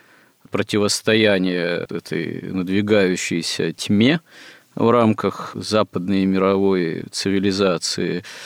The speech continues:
И тема то, что Китай является цивилизацией тоже магической, но совершенно по-другому, чем ставшая тоже магической,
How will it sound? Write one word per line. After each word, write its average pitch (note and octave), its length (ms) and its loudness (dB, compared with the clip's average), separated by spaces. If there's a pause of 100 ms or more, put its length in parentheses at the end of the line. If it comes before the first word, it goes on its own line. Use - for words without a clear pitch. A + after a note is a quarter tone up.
(200)
И F2 480 -6
тема G#2 300 4
то, G2+ 160 0
что F#2 440 0 (220)
Китай G#2 440 4
является F2 1300 0
цивилизацией F#2+ 640 0
тоже G#2 300 0
магической, G#2+ 880 0 (460)
но G#2+ 420 4
совершенно A2 480 2
по-другому, G2+ 1200 4
чем F#2+ 260 -2
ставшая F#2 580 0
тоже F2 300 -4
магической, F2+ 840 -2